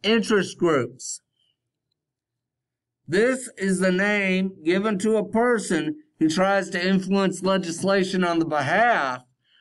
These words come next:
of a special interest group. That person's called a lobbyist.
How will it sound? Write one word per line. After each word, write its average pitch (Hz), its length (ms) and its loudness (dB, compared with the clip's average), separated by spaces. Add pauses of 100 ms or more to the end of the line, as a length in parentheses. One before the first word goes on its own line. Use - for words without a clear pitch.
(200)
of 156 160 0
a 147 80 0
special 156 480 0
interest 139 380 -4
group. 185 260 2
That 185 240 2
person's 170 420 -2
called 160 260 0
a 170 40 2
lobbyist. 170 1040 0